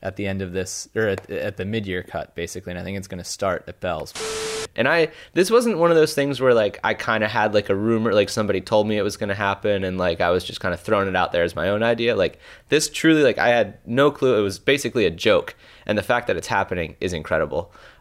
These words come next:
Um, so that is why, uh, I, I'm clearly on some sort of streak right now, and I'm gonna make that continue by, here's a shameless plug, but on bet online dot A G right now, there's a bet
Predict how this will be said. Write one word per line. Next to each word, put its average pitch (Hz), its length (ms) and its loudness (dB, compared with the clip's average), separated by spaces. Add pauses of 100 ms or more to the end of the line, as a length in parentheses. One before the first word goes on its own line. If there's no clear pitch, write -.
(100)
Um, 82 400 -2
so 90 460 2
that 98 200 2
is 104 160 0
why, 98 460 2 (520)
uh, 90 380 0
I, - 140 2
I'm 90 140 -2
clearly 135 760 2
on 104 160 2
some 104 200 -4
sort 98 180 2
of 85 60 -2
streak 139 300 0
right 127 180 2
now, 113 340 2 (420)
and 98 500 2
I'm 95 140 -4
gonna 120 160 4
make 131 240 0
that 107 380 2 (180)
continue 139 640 2
by, 104 600 2
here's - 500 -2
a 95 180 -2
shameless 135 460 0
plug, 120 300 2
but 98 100 2
on 92 140 -2
bet 120 160 4
online 110 480 2
dot 104 200 2
A 101 120 2
G 98 260 -2
right 92 240 2
now, 98 300 2
there's 90 180 0
a 85 60 -2
bet 101 420 0